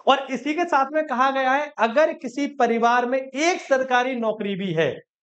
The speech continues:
जैसे आप हैं, इक्कीस से चौबीस वर्ष आयु है, आप इस योजना में आना चाहते हैं, लेकिन आपके पिता के पास सरकारी नौकरी है, माता के पास सरकारी नौकरी है, पत्नी के पास सरकारी नौकरी है,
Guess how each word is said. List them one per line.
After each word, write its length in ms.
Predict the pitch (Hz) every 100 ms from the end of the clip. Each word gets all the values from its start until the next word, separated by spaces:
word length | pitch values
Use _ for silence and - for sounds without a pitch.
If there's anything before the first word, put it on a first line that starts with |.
| _ _ _ -
जैसे 300 | 180 240 247
आप 320 | 214 240 240 180
हैं, 180 | 135 120 _ _ _ -
इक्कीस 380 | 226 226 262 -
से 80 | 262
चौबीस 340 | 240 233 233
वर्ष 180 | 247 240
आयु 340 | 196 202 220 165
है, 100 | 123 123 _ _ _ _ _ _ _ _ _ _ - 214
आप 200 | 247 269
इस 140 | 269 262
योजना 260 | 254 254
में 80 | 254
आना 160 | 240 247
चाहते 240 | 240 233
हैं, 20 | 247
लेकिन 160 | 254 185
आपके 300 | 208 233 262
पिता 320 | 262 226 220
के 140 | 226
पास 200 | 240 233
सरकारी 340 | 233 196 214 226
नौकरी 320 | 226 226 226
है, 80 | 254
माता 400 | 208 190 202 220
के 100 | 220
पास 180 | 220 226
सरकारी 340 | 220 220 214
नौकरी 340 | 220 220 220 220
है, 60 | 240
पत्नी 320 | 208 196 214
के 120 | 220 226
पास 160 | 226 220
सरकारी 300 | 220 226 226
नौकरी 240 | 220
है, 60 | 220